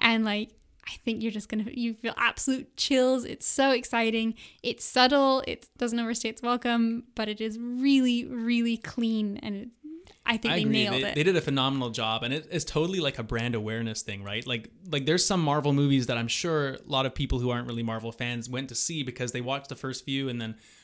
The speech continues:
Speaker 2: or maybe there's even some Marvel movies, just to talk about that for a second, where people went to the theater and they didn't,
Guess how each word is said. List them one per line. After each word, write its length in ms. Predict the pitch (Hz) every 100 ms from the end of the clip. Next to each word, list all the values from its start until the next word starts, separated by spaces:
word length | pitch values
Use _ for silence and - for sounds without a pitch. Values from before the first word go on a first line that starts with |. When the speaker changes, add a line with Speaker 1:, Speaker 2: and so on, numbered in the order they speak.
| -
Speaker 2:
or 160 | 160
maybe 260 | 160 185 220
there's 200 | 175 156
even 160 | 170 143
some 160 | 135
Marvel 300 | 127 131 139
movies, 340 | 131 123 120 113
just 240 | 127 120
to 60 | 113
talk 220 | 110 110
about 140 | 110
that 160 | 104 104
for 100 | 107
a 60 |
second, 360 | 110 135 139 123
where 260 | 113 110 107 - -
people 220 | 170 143
went 240 | 131 156 156
to 40 |
the 80 | 131
theater 440 | - 156 135 117
and 200 | 113 131
they 80 | 131
didn't, 380 | 123 139 131